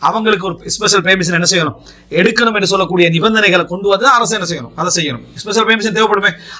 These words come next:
அவங்க அதுக்குரிய காரணங்களை வச்சு கொண்டு வரணும். அப்படித்தான் சி-, சில அறிஞர்கள் சஜஸ்ட் பண்றாங்க. சில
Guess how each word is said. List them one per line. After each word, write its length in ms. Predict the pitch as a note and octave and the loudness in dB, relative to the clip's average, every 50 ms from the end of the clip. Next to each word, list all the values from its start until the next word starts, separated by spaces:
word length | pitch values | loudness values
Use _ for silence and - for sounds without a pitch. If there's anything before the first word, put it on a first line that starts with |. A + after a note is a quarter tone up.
| D3 | 0
அவங்க 140 | F3 A#3+ B3+ B3 | 0 2 2 0
அதுக்குரிய 320 | A#3+ A#3 - A#3 A#3 A3+ - - | 0 0 -2 -2 -2 -2 0 2
காரணங்களை 420 | F#3+ G3+ G3+ G#3 G#3+ G3 F#3+ F#3 E3+ D#3+ | 2 2 0 -2 -6 -8 -6 -6 -6 -8
வச்சு 160 | D#3 - A3+ | -10 -12 -10
கொண்டு 160 | G3 F3+ E3 D3+ | -10 -10 -10 -10
வரணும். 160 | C3 - - - E3+ | -12 -14 -4 -4 -4
அப்படித்தான் 360 | F#3 - B3+ A3 C#4+ C#4+ - - | -2 -2 -4 -2 -2 0 -2 -2
சி-, 100 | - - - E3+ | -6 -8 -8 -2
சில 100 | A3 A#3 A3 | 4 4 4
அறிஞர்கள் 400 | G#3 G3+ G3+ G3 F#3+ A3 A3+ E3 E3+ | 4 4 -4 -6 -6 -6 -6 -6 -6
சஜஸ்ட் 260 | F3+ F3+ E3+ - E3+ | -6 -6 -6 -8 -8
பண்றாங்க. 240 | D3+ C#3 B2+ A2 A2 - _ _ - - - - _ - | -8 -6 -6 -8 -8 -12 _ _ -20 -20 -20 -18 _ 0
சில 100 | A3 | 2